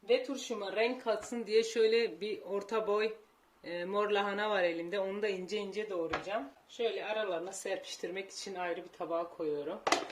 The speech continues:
Benim acur salatalıklarım hazır zaten. Uçlarını fazla kesmiyoruz.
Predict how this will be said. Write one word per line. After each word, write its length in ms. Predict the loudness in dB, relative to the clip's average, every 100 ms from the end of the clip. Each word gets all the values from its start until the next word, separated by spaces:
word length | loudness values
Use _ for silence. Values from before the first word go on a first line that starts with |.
| -4 0
Benim 200 | 0 -2
acur 240 | -4 -2 -2
salatalıklarım 800 | 2 2 2 -2 -2 -2 -6 -2
hazır 280 | -4 -2 -6
zaten. 560 | -4 -4 -4 -6 -10 -12 -16 -16
Uçlarını 360 | -8 -6 -4 -2
fazla 400 | 0 0 0 2
kesmiyoruz. 840 | 6 4 4 -4 -2 -2 -4 -8